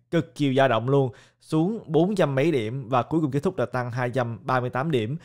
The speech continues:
Những chỉ số khác thì cũng tương tự, các bạn thấy được là xuống nhiều sáng nay, nhưng mà cuối cùng kết quả đó là kết thúc là màu xanh. Chúng ta thấy được là Dow Jones tăng không phẩy bảy phần trăm,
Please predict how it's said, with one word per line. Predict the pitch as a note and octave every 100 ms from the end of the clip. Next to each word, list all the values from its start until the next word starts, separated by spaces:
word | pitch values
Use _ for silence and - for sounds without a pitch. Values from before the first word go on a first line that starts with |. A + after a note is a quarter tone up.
| - _
Những | B2+ B2+
chỉ | D3 B2
số | B2
khác | E3+ G3
thì | D3
cũng | C3+
tương | C3+ D3
tự, | B2+ A2 G#2+
các | D3
bạn | A#2+
thấy | A#2
được | B2 A2
là | A2
xuống | - D#3+
nhiều | G3+ D3 B2
sáng | - C#3+
nay, | F3 C3
nhưng | B2+ A#2+
mà | A#2
cuối | G#2+ - G3
cùng | D3+ A#2
kết | D3+ D3
quả | A2+ A2
đó | E3 F3+ - - -
là | A#2+ A#2
kết | A2 - D#3
thúc | G3
là | D3+
màu | B2
xanh. | A2 C#3+ C#3
Chúng | C#3 C#3+
ta | C3+ B2
thấy | C#3 D3+
được | C3+ G#2+
là | A2+ G#2+
Dow | B2 C3+
Jones | C3+ C#3 C3 A#2+
tăng | C3 C3
không | - C#3+ C3+
phẩy | A#2+ A#2+
bảy | A2 B2+
phần | C3
trăm, | A#2 C#3 C3+